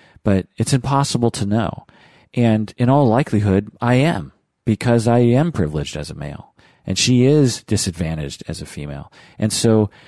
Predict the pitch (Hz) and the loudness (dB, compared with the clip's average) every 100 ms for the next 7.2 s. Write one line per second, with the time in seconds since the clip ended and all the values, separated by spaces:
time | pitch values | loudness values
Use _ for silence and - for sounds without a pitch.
0 | - _ _ _ _ _ _ - 107 104 | -20 _ _ _ _ _ _ -8 -2 0
1 | 104 101 120 104 107 131 135 98 113 120 | 0 0 2 2 4 2 2 0 -2 0
2 | 110 135 165 107 90 82 90 - - 104 | 2 2 2 0 -2 -2 -4 -4 -2 2
3 | 98 98 117 107 98 104 98 87 80 87 | 2 4 2 4 4 4 4 2 0 -2
4 | 92 90 - 87 80 82 92 131 76 - | -4 -4 -6 -4 -4 -4 -4 -4 -6 -4
5 | 98 98 98 113 92 - - _ - - | -4 -2 -2 -2 -4 -12 -16 _ -20 -20
6 | - - - _ - 98 98 98 98 95 | -20 -20 -20 _ -4 0 0 0 0 -2
7 | 92 | -6